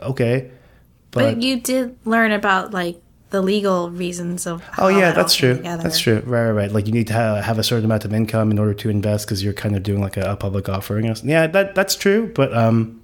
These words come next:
Speaker 2: 'Cause I feel like so many startups just go to Kickstarter directly, you know, been like, "Give me money." And then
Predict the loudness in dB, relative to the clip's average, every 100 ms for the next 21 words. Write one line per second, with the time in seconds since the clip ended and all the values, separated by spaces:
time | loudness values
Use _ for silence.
0 | -20 -20 -4 -2 2 0 0 0 2 2
1 | 2 2 0 -4 -2 0 0 -4 -6 -10
2 | -8 -6 -4 -2 -2 -2 -6 -8 -4 -2
3 | -2 -2 -4 -6 -6 -6 -4 -4 -6 _
4 | _ _ _ _ -6 0 2 2 0 -2
5 | -2 -2 -2 0 0 0 0 0 0 0
6 | -2 -4 -6 -4 -4 -4 -4 -6